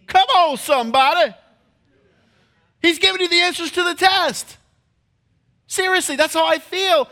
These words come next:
I've got the answers to the test. I got, and I'll cheat. I'll give 'em to you. I got the answers to the test.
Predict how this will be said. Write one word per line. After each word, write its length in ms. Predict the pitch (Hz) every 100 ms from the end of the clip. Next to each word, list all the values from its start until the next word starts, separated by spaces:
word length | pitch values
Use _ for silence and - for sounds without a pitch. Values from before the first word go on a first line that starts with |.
| -
I've 180 | 330 320
got 180 | 302
the 140 | 277 247
answers 260 | 240 269
to 120 | 254 262
the 60 | 262
test. 500 | 269 262 220 220 - -
I 160 | 240 269
got, 160 | 233 -
and 140 | - 220
I'll 120 | 262
cheat. 380 | - 302 277 175
I'll 120 | 190
give 180 | 240 240
'em 120 | 277
to 180 | 240 185
you. 160 | 131 120 - _ _ _ _ _ _ _ _ _ _ _ _ _ _
I 80 | 262
got 180 | 302 311
the 120 | 240
answers 240 | 240 233
to 100 | -
the 120 | 247
test. 440 | 240 294 440 -